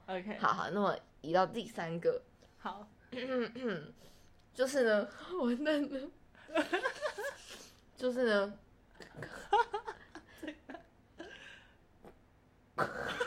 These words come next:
Speaker 1: 难启齿。
Speaker 2: 规-，规-，规划未来的那个频率。
Speaker 1: 傻笑。
Speaker 2: 就是，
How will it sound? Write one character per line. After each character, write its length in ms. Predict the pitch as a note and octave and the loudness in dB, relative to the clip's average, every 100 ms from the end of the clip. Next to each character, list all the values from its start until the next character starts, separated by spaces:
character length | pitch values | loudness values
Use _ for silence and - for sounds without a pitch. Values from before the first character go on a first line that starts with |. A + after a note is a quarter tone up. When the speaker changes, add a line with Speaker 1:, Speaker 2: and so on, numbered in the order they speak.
| - F5 E5 E5 A#4+ A#4 B4+ B4+ | 12 12 12 12 12 12 12 12
Speaker 1:
难 160 | A4 G4+ - | 12 10 4
启 340 | - F4 F4 F#4+ | -6 -4 -2 -4
齿。 360 | - - E4 - A4+ D5 A4+ F#4+ - - - - - - C5 F#5+ F#5 E5 C#5 - - _ _ _ - - - _ | -8 -8 -8 -4 2 6 6 6 -2 -20 -20 -20 -20 -2 0 0 0 -2 -6 -12 -18 _ _ _ -14 -12 -12 _
Speaker 2:
规-， 160 | - A#3 - | 0 2 6
规-， 500 | D4 C4+ C4+ C4 - | 12 12 12 8 2
规 400 | - C4 B3 C4+ | 12 12 12 12
划 260 | D4 C#4+ A3 | 12 10 12
未 240 | A#3 A#3 | 12 12
来 200 | F3 G#2 | 10 6
的 300 | C#3+ D#3 D3 - | 0 0 -2 -6
那 100 | - | -6
个 360 | F#3 D#3+ - - - - - _ - | -2 -2 -2 -8 -16 -20 -20 _ -14
频 380 | - C#3+ C#3+ E3+ | -6 -4 0 4
率。 260 | G3 - - - - - | 4 2 -10 -16 -18 -16
Speaker 1:
傻 160 | - - C#5 D5 D5+ | 4 12 12 12 12
笑。 760 | D5 - - - E4+ E4+ D4+ E4 - - - | 12 -4 0 8 8 8 0 -4 -6 -10 2
Speaker 2:
就 100 | |
是， 60 | E4 | 4